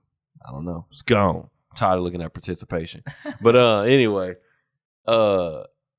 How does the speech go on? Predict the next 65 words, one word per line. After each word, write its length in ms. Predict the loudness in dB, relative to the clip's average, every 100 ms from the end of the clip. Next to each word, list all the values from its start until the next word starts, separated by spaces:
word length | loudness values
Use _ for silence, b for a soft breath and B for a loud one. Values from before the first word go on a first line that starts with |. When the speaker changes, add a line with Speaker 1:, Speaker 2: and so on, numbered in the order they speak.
| _ _ _
Speaker 1:
bro, 180 | 0 2
like, 180 | 4 2
my 140 | 0 0
ninth 320 | 2 0 2
grade 260 | 2 2
year, 160 | 2 2
I 120 | 2
got 400 | 0 2 2 2
with, 280 | 2 0 -2 _ _ _ _
um, 420 | -14 -14 -14 -18 _ _ -8
he, 160 | -2 -2 0
he 100 | 0
had 120 | 0
just 220 | 0 0
graduated, 580 | 4 4 4 0 -6 -6
so 100 | -4
he 100 | -2
was 80 | -2
going 240 | -2 -2
into 180 | -2 -8
college, 540 | -2 2 2 0 -10 -16
and 140 | -8
he 280 | -4 -4 -8 _ _
was 160 | -8 -4
like, 140 | 0
"Hey, 120 | 0
bro, 200 | 2 2
I'll 80 | 2
work 220 | 0 -2
with 180 | -4 -12
you." 100 | -18 -20 _ _ _ -4
He 80 | -2
was 140 | 0
like, 120 | -2
"'Cause 100 | 0
I 80 | 0
just 180 | 0 -4
need 120 | -6 -4
somebody 320 | 0 0 0
to, 180 | -4 -6
like, 220 | -8 -6 -2
throw 160 | -2
B 160 | -4 -6
P 180 | -6 -6
for 140 | -6
me." 240 | -6 -6 -8
He 80 | -8
was 80 | -6
like, 140 | -6
"So 80 | -6
Speaker 2:
Yeah. 40 | -2
Speaker 1:
as 40 |
long 160 | 0 -2
as 80 |
you 80 | -6
can 100 | -6
throw 180 | 0 0
B 140 | 0
P," 200 | -2 -2
which 180 | -2 2
I 80 | 0
could 180 | 0 -2
throw 220 | 0 0
good, 360 | -2 0
you 40 | 0